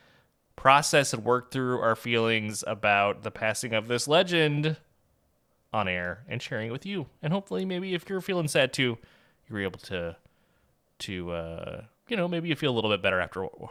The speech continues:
w-, listening to this. It sure, certainly is what we would hope. So, without further ado, take it away, Forrest Cobblepot. <laughs>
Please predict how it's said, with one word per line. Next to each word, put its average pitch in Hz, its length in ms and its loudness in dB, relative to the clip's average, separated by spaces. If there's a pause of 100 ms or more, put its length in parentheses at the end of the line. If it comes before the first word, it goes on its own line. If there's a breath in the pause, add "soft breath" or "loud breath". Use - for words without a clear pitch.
(140)
w-, 117 120 -6
listening 101 260 -6
to 87 40 -4
this. 95 180 -4
It 175 120 -6
sure, - 240 -4
certainly 220 600 -4
is 170 160 2
what 151 320 2 (480 soft breath)
we 117 280 -2 (240)
would 104 280 -4 (100)
hope. - 300 -6 (1000 loud breath)
So, 196 1000 8 (200 loud breath)
without 196 300 0
further 165 460 4
ado, 156 1160 2 (220)
take 208 300 2
it 214 100 6
away, 202 840 4
Forrest 190 580 2
Cobblepot. 175 880 4
<laughs> - 160 -14